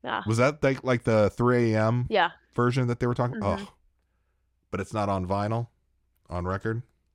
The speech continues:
Speaker 1: Looks like you gotta go shopping, buddy.
Speaker 2: I can't. I can't even admit, like, I didn't even tell my wife I did this.
Speaker 1: She'll,
Speaker 2: Like, I'm
Speaker 1: <laughs>
Speaker 2: waiting.
Speaker 1: she'll notice when there's just
Speaker 2: She,
Speaker 1: a
Speaker 2: I
Speaker 1: clock
Speaker 2: mean,
Speaker 1: on
Speaker 2: I am
Speaker 1: your
Speaker 2: gonna
Speaker 1: wall.
Speaker 2: be in s-,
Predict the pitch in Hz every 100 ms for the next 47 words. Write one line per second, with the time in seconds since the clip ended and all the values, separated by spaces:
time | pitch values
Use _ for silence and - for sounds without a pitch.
0 | _ _ - 220 208 196 208 202 196 196
1 | 214 208 202 196 196 202 - _ _ _
2 | _ _ _ _ _ _ _ _ 92 92
3 | - 90 87 - 95 - 110 104 98 92
4 | 92 95 98 - _ _ _ - 98 95
5 | 101 110 92 98 90 85 82 87 87 80
6 | - - 82 78 82 76 78 - - -
7 | - 247 - - 101 98 98 104 107 -
8 | 233 220 - 277 - - _ - - -
9 | 254 262 254 - 123 - - 220 226 -
10 | 104 110 107 220 226 208 101 98 -